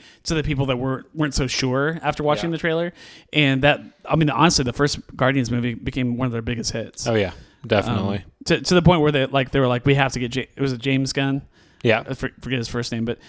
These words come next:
Speaker 1: James Gunn, like, like, you know, they had that big falling out, and then we gotta bring him back. Like,
Speaker 2: Yeah.
Speaker 1: I mean, he, he basically was the reason that that movie was such a hit. Um, plus the cast, obviously, too. But,
Speaker 2: But
Speaker 1: um,
Speaker 2: then they're kind of running it back with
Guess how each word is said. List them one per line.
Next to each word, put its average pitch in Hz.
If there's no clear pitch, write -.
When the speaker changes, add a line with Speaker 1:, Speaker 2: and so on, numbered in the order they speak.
Speaker 1:
James 147
Gunn, 139
like, 127
like, 131
you 139
know, 123
they 156
had 139
that 120
big 123
falling 120
out, 156
and 139
then 135
we 127
gotta 120
bring 127
him 120
back. 139
Like, 123
Speaker 2:
Yeah. 117
Speaker 1:
I -
mean, 147
he, 143
he 156
basically 147
was 123
the 127
reason 123
that 113
that 117
movie 120
was 117
such 117
a 110
hit. 120
Um, 113
plus 185
the -
cast, 117
obviously, 113
too. 117
But, 120
Speaker 2:
But 117
Speaker 1:
um, 135
Speaker 2:
then 107
they're 98
kind 113
of 95
running 104
it 107
back 98
with 104